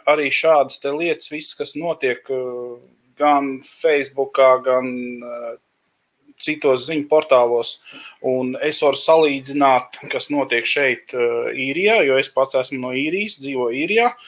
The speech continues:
un salīdzināt to, kas notiek, eh, Latvijā un šos te, ei, visus komentārus un, un, un postus, tas ir vienkārši.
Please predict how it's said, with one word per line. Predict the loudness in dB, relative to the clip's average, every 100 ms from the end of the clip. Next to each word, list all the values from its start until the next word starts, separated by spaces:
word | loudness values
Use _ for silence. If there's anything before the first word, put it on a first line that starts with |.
| -20 -20 -6
un | 0 2
salīdzināt | 4 6 6 4 0 4
to, | 4 4
kas | 2
notiek, | 0 0 2 2 2
eh, | 0 2 2 2
Latvijā | 4 2 0 0 2 2 0
un | -4
šos | -6 -4 -4
te, | 0 0 -2 _ _ _ _ _ _ _ _ _ _ _ _ _
ei, | 2 4 6 4 4 2
visus | 0 -2 -2 -4
komentārus | 0 0 0 -2 0 2 2 -2 -4
un, | -4 -4
un, | -6 -6
un | -8 -8 -12 -2
postus, | 2 4 2 -8 -4
tas | -4 -2
ir | -8
vienkārši. | -8 -4 -2 0 2 4 4 2 0